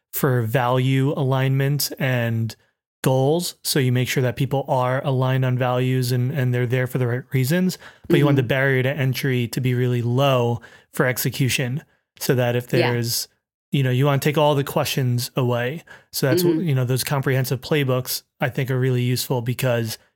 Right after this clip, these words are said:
Speaker 1: it, it takes all the questions out of it. They don't have to figure anything out or make a lot of decisions. Like, a lot of that is,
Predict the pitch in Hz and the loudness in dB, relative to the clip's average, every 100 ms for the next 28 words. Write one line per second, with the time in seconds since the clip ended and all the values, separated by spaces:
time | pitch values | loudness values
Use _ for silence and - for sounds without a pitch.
0 | _ 151 127 - 160 143 139 139 127 - | _ -4 -4 -6 -4 -2 0 0 0 -2
1 | 123 - 117 113 - 123 113 120 123 127 | -4 -4 -2 -4 -4 -4 -4 -6 -2 0
2 | 127 123 131 110 - - 131 131 123 123 | 0 0 -4 -4 -6 -2 0 0 0 -2
3 | 139 123 123 123 120 120 123 120 120 117 | -2 -2 -2 -2 -2 -2 -2 -2 -4 -6
4 | - 127 - 139 123 117 120 131 127 123 | -4 -4 0 0 0 -2 -2 -2 -2 0
5 | 123 120 120 120 - 120 113 113 | -2 -2 -4 -6 -4 -4 -4 -8